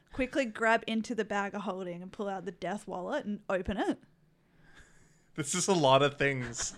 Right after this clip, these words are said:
Speaker 2: <laughs> you're doing all at once.
Speaker 1: And get the cash out, throw it on the counter, and then take off. And hopefully the security card does.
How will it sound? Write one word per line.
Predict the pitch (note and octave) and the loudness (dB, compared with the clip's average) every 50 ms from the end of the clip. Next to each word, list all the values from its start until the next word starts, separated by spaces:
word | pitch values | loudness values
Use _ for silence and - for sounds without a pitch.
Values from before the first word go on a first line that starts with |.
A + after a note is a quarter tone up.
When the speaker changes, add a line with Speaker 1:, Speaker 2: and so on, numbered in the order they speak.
| - - - - - - _ _ _ | -16 -20 -20 -20 -20 -20 _ _ _
Speaker 2:
<laughs> | - - - - - - - - | -20 -20 -14 -14 -14 -14 -14 -8
you're | - C#3+ C#3 | -6 -6 -6
doing | C3 D3 D3+ D3+ D3 C#3+ D#3 C3+ - | -2 2 4 4 4 4 4 4 6
all | D#3 D#3 E3 | 6 8 8
at | D3+ - D#3 C3+ - | 6 4 4 -2 -4
once. | E3 C#3 C#3+ - D#3+ - - - - - - _ _ _ - - - - - - - - - - - - - - - - - - - - - - - - _ _ _ | -4 -4 -4 -6 -6 -4 -4 -6 -6 -8 -12 _ _ _ -20 -20 -20 -20 -20 -20 -20 -20 -20 -20 -20 -18 -16 -14 -14 -12 -14 -16 -18 -20 -20 -20 -20 -20 _ _ _
Speaker 1:
And | - A#3+ B3+ C4 | 0 2 2 6
get | - C#4 C4+ | 8 8 8
the | - C4+ | 6 2
cash | - B3+ C4 C4 C4 - | 2 4 4 4 4 4
out, | B3+ A3+ A3+ A3 A#3 | 4 4 4 2 2
throw | - A#3+ A#3 A3+ | 0 2 2 2
it | A3+ | 2
on | A3 G#3 | 0 -2
the | G#3 G3+ | -4 -4
counter, | - A#3 G3 G#3 G#3+ G3 F#3 | -4 -2 -2 -2 -2 -4 -6
and | F#3 | -8
then | F#3 F#3 G3+ | -8 -8 -10
take | - - F#3+ G3 - | -8 -6 -8 -6 -6
off. | F#3 E3 E3 G3 G#3+ G#3+ - - _ _ _ - | -6 -6 -6 -6 -8 -10 -12 -20 _ _ _ -6
And | - A3+ A3 - | -4 -2 -2 -2
hopefully | A3+ G#3+ - C#4+ C#4 C#4+ C4 - C#4+ C#4 C4 | -4 0 6 6 6 6 6 4 4 4 4
the | A3 | 2
security | - - - - A#3+ G#3 G3+ G3 | -4 -6 -4 -2 -2 0 0 -2
card | - - A3 F3 E3 - - - | -2 -2 -2 -2 -2 -6 -8 -6
does. | F3+ D3 D3+ D#3+ - C4+ - - | -4 -4 -2 -2 -2 -4 -4 -8